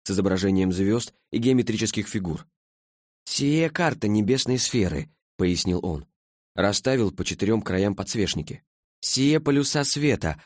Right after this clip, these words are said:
а свечи, каждая ценой в сто дукатов, изготовлены из жира волшебной рыбы Левиафан. Содержание божественного излучения в этом жире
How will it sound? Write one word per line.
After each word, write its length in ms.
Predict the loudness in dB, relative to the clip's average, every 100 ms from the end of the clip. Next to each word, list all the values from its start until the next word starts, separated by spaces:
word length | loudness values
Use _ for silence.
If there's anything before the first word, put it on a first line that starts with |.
| _ _
а 240 | -2 -2 0
свечи, 580 | -2 2 2 2 2 -2
каждая 480 | 2 2 2 0 0
ценой 260 | 2 0
в 60 | 0
сто 160 | 0 0
дукатов, 520 | 0 -2 -2 -4 -8 _ _
изготовлены 720 | -4 2 2 4 4 4 4 4
из 220 | 2 0
жира 340 | 2 2 4
волшебной 580 | 4 2 2 2 4 2
рыбы 360 | 4 4 2 0 _ 0
Левиафан. 680 | 4 6 4 2 -2 -2 -8 _ _ _
Содержание 720 | -2 2 2 2 2 4 4 4
божественного 640 | 2 2 0 2 2 2
излучения 640 | 2 2 2 2 2 4 2
в 40 |
этом 320 | 0 0 0
жире 400 | 0 2 2 0